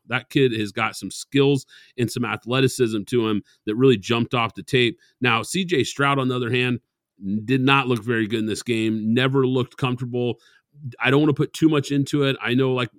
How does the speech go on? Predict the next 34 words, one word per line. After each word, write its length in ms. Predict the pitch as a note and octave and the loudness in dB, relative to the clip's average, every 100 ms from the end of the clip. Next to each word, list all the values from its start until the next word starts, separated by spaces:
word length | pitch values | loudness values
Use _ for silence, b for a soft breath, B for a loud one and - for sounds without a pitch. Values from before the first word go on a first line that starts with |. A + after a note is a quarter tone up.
| - | -6
this 180 | A#2+ A#2 | -4 -4
is 100 | A#2+ | -4
all 200 | B2+ B2+ | -4 -2
just 180 | A#2+ - | -6 -6
preseason 560 | - C3 - B2+ A#2+ | -2 -2 0 -2 -2
stuff. 360 | A2+ B2+ B2 A#2 b b b | -4 -4 -4 -4 b b b
None 180 | A#2 C3 | 0 2
of 80 | C3+ | 4
this 180 | C3 - | 2 -2
stuff 300 | C#3 A#2+ A#2+ | -4 -4 -4
is 100 | A2 | -6
gonna 160 | A2+ | -4
mean 320 | A2+ B2 A#2 G#2 | -2 0 -2 -4
too 180 | - C3 | -2 -2
much 240 | A#2+ A#2 | -2 -4
here 140 | B2+ | -4
in 60 | A#2 | -4
a 40 | |
few 160 | A2+ A#2+ | -4 -4
weeks 300 | A#2+ A2 - | -4 -6 -6
when 80 | A2+ | -6
the 100 | G#2+ | -2
real 240 | A#2 A#2+ | 0 -2
bullets 280 | G#2+ A#2 A2 | -2 -6 -4
start 180 | A#2+ G#2+ | -6 -8
to 60 | G2+ | -10
fly. 400 | B2 A#2 A#2 G#2 b b b | -6 -2 -2 -4 b b b
But 120 | B2+ | -4
I 100 | B2 | -2
think 260 | A#2 C#3+ C3+ | 2 2 2
as 120 | B2 A#2 | 0 -4
a 60 | |
Texans 460 | - C3 B2 A#2+ - | -4 -4 -4 -8 -6
fan, 320 | A#2+ A#2 | -4 -4